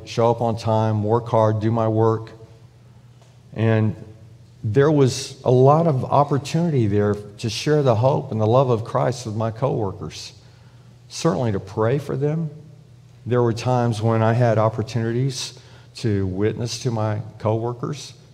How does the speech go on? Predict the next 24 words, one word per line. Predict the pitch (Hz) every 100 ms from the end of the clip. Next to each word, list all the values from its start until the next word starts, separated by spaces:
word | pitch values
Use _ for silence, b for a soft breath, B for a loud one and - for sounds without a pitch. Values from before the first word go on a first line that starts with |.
| - - - - - _ -
And | 143 139
so | - 165 156 151 -
even | 190 214 214
if | 190 170
we're | 151
doing | 143 160 139
a |
secular | 123 160 156 147 127 120
job, | 110 135 139 120
we | 139
can | 170 139 113
commit | - 123 123 160 185 123
that | 113 104
to | 139
the | 120
Lord | 117 143 147 117 101
by | 110
being | 110 131 143
a | 113
good | 117 113
employee, | 110 117 123 110 95
by | 113
being | 110 139 151 123
available | 107 113 139 135 110 104